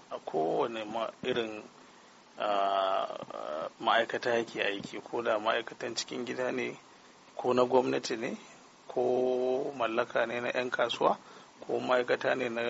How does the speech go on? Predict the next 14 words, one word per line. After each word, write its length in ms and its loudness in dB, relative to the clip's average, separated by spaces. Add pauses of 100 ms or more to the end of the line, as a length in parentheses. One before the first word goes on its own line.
(400)
ƙasan 360 -2
waje, 380 -2
ya 160 2
kamata 440 -2
ya 80 -2
san 240 -6
cewa 420 2 (540)
yana 340 2
da 140 2
alhakin 760 -4 (680)
kare 460 2 (760)
martaban 580 2
ƙasan 340 0
shi. 260 -2